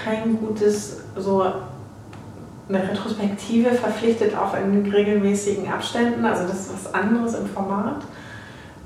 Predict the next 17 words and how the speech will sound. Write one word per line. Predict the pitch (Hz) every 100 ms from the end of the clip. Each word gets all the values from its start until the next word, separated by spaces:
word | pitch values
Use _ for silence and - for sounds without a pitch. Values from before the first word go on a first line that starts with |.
| - - -
Und | - 196
ich, | - - - -
ich | - -
finde | 262 254
das | 214 208
wichtig, | 208 - - - - - - - - - - - - - - - - 196
sich, | 202 208 -
sich | 190 190 -
das | 196 196 202
wirklich | 233 - -
zu | - 202 202
holen, | 175 - - - -
also | 160 160 160 - - - - - - - - - - - - - - - - -
auch | - -
das | - -
zu | 196
sehen, | 190 208 151 120